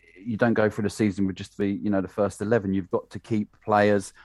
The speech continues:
like Werner and Chilwell o-, on board, you know, and I did say in our little WhatsApp group, I thought he would have started them both just to,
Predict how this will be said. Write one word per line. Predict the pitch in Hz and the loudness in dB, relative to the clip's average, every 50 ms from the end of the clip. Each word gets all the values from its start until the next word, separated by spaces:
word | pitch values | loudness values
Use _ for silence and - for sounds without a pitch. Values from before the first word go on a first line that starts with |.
| - - - - _ - - | -20 -20 -20 -20 _ -6 0
like | 104 107 107 107 90 - | 2 2 2 2 0 -4
Werner | 107 107 104 101 101 101 101 101 | -2 2 2 4 4 2 2 0
and | 101 98 101 98 98 - | 0 0 -2 -4 -6 -10
Chilwell | - - 127 113 107 101 92 98 98 98 98 104 - - | -8 -2 2 2 2 2 2 2 2 2 2 0 -2 -6
o-, | 110 - - | -8 -10 -6
on | - 110 101 101 98 | -2 0 0 0 0
board, | 90 - 120 120 117 113 110 107 104 98 - | 2 4 4 6 6 6 6 6 4 2 0
you | 113 | -4
know, | 113 104 101 101 101 | 0 2 2 2 2
and | 98 101 | 0 -2
I | 101 | -2
did | 98 117 107 - | -2 -4 -6 -6
say | - - 113 107 | -2 0 2 2
in | 101 98 | 2 2
our | 98 98 98 | 0 0 0
little | 101 107 92 98 | -2 -4 -4 -2
WhatsApp | 95 110 104 - - 123 - _ | -2 -4 -4 -2 -4 -4 -4 _
group, | - 98 95 92 - | -6 -4 -4 -4 -4
I | 92 90 | -6 -10
thought | - - 123 - | -4 -2 -2 -2
he | 104 107 | 0 -2
would | 98 98 | -2 -2
have | 95 87 | -4 -6
started | - - - 113 107 95 95 90 90 | -4 0 2 4 4 2 0 -2 -2
them | 101 92 95 | 0 0 0
both | 92 - 113 113 104 92 - - | 0 2 2 4 2 2 0 -4
just | - 127 - - | -12 -12 -10 -10
to, | 120 101 | -14 -14